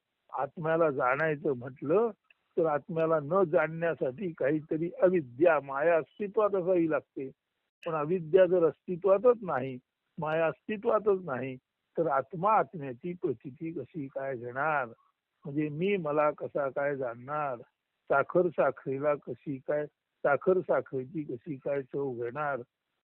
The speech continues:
जीभ जिभेल ती रुची कशी घेणार? असा त्याचा अर्थ आहे. ओवी क्रमांक तीनशे अकरा. अविद्या नाव तिचे जी वांझेची हरळी, तिला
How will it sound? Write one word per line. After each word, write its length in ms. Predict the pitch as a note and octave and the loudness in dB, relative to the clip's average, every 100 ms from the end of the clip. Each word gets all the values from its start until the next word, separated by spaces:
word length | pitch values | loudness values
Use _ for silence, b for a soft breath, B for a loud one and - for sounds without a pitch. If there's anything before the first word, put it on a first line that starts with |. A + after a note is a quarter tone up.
| _ B2 | _ -4
जीभ 180 | F3+ F3 | -2 -2
जिभेल 600 | C3 C3+ A#2 D3 C#3 C#3 | -4 -2 0 0 -2 -6
ती 280 | - D3+ | -4 -2
रुची 340 | C#3 C3 - D#3 | -2 -6 -8 -6
कशी 380 | C#3 B2 E3 C3 | -4 -4 -6 -4
घेणार? 420 | B2 B2+ D3+ A#2+ - _ _ _ | -4 -2 -2 -2 -6 _ _ _
असा 220 | - F3 C#3+ | -4 0 0
त्याचा 340 | B2 A#2+ C3+ | -2 0 0
अर्थ 220 | A2 - | 0 0
आहे. 260 | D3+ C3 G#2 - _ _ _ _ | 4 4 2 -12 _ _ _ _
ओवी 240 | C#3 D3+ | -2 -2
क्रमांक 580 | D#3+ D3 C3+ C#3 C3+ A#2 F3 G#3+ - _ _ - | -2 -2 -2 -2 -6 -2 -2 -2 -10 _ _ -10
तीनशे 320 | C#3 C#3 F3 | -8 -6 0
अकरा. 400 | E3+ - D3 A#2+ - _ _ _ _ - | 0 0 0 0 -2 _ _ _ _ -2
अविद्या 680 | D3+ G3 D#3 D3+ E3 D#3+ | 0 0 2 6 8 6
नाव 400 | C#3+ C#3 F3+ G3 | 4 2 6 6
तिचे 540 | D3 D#3+ B2+ D#3+ C3+ B2+ _ _ _ - | 4 -4 -4 -4 -4 -6 _ _ _ -10
जी 240 | C3 D#3+ | -4 -2
वांझेची 880 | C#3 C#3 C#3 C3+ A#2+ F#3+ E3 G3 C#3+ | 2 2 2 0 2 2 2 -2 -2
हरळी, 540 | C3 B2+ D#3+ D3+ A#2+ A#2 _ _ _ _ - | 2 6 6 6 0 -8 _ _ _ _ -2
तिला 320 | C#3+ E3 | 4 8